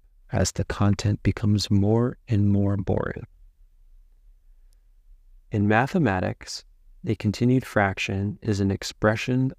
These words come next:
obtained through an iterative process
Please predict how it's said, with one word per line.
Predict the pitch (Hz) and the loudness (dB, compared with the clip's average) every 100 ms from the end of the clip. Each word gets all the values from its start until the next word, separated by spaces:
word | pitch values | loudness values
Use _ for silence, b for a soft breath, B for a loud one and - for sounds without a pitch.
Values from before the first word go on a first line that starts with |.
| - | -6
obtained | 101 - - 101 98 101 | -8 -6 -2 0 0 -2
through | - 101 | -2 0
an | 98 - | 0 0
iterative | 110 117 117 110 101 - | 0 2 2 2 0 0
process | 104 92 - 95 98 | 4 4 0 -6 -6